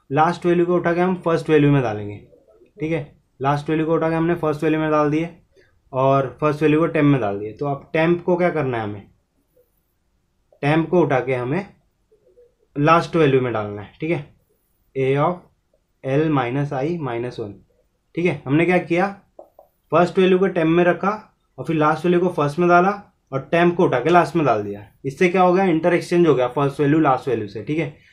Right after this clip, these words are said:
तो ये तीन बार loop चलने वाला है, वो एक बार, दो बार, तीन बार, क्योंकि L पाँच था, ठीक है। तो इससे क्या होगा, Value इंटरएक्सचेंज हो जाएंगे, automatic A reverse हो जाएगा।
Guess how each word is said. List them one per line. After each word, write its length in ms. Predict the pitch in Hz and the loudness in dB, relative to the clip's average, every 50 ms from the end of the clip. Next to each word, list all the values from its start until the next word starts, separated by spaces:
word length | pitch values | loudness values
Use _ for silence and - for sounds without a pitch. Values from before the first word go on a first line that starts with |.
| _ _ - | _ _ 0
तो 40 | 160 | 2
ये 180 | 175 185 190 202 | 4 4 4 4
तीन 260 | 190 190 180 175 175 170 | 2 4 4 6 6 6
बार 140 | 170 170 | 6 4
loop 140 | 165 156 143 | 2 0 0
चलने 220 | 143 156 139 131 117 | 0 0 0 0 0
वाला 160 | 110 107 107 | -2 -4 -6
है, 60 | 107 | -4
वो 80 | 113 120 | -4 -4
एक 140 | 117 120 | -4 -2
बार, 180 | 131 151 156 151 | 0 0 0 0
दो 180 | 143 123 127 127 | -2 -4 -4 -2
बार, 200 | 139 147 151 147 | -2 -2 -2 0
तीन 240 | 147 170 151 131 110 | 0 0 0 0 0
बार, 100 | 101 98 - - _ - | -4 -8 -10 -14 _ -8
क्योंकि 240 | 139 139 139 156 156 147 | -6 -4 -2 0 0 2
L 120 | 147 160 160 156 | 2 0 0 0
पाँच 260 | - 147 131 - - - | 2 2 2 0 -2 -6
था, 60 | 113 104 | -8 -8
ठीक 160 | - 147 151 | -6 -6 -6
है। 140 | 160 - - - - - _ _ _ | -6 -8 -10 -14 -20 -20 _ _ _
तो 60 | 165 | -4
इससे 200 | 170 160 - 196 | -4 -2 0 0
क्या 120 | 185 196 196 | 0 2 2
होगा, 200 | 190 190 202 208 214 202 - _ _ _ - | 2 4 2 2 2 0 -4 _ _ _ -2
Value 260 | 135 151 160 165 175 175 | 2 4 4 6 6 6
इंटरएक्सचेंज 460 | 170 175 175 175 156 - - 180 175 | 4 4 2 2 0 0 0 0 2
हो 60 | 170 | 2
जाएंगे, 240 | 170 175 170 170 175 | 2 2 2 2 2
automatic 600 | 165 139 139 170 160 165 156 156 180 175 - - - _ _ - 147 | 2 0 0 0 0 0 0 0 -2 -2 -4 -6 -18 _ _ 0 4
A 120 | 147 156 165 165 165 | 4 6 6 4 4
reverse 320 | 147 139 131 151 165 160 165 | 2 4 4 4 2 2 2
हो 80 | 170 | 2
जाएगा। 360 | 160 170 165 160 165 170 170 | 2 2 2 2 0 -2 -6